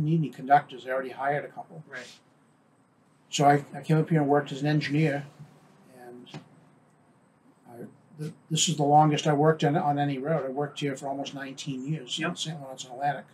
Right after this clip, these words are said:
Speaker 1: So the best paying years, uh, it was a union job and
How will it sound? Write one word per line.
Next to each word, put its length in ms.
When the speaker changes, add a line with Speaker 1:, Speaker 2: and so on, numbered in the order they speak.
Speaker 1:
So 160
the 80
best 260
paying 340
years, 460
uh, 40
it 60
was 80
a 60
union 380
job 380
and 180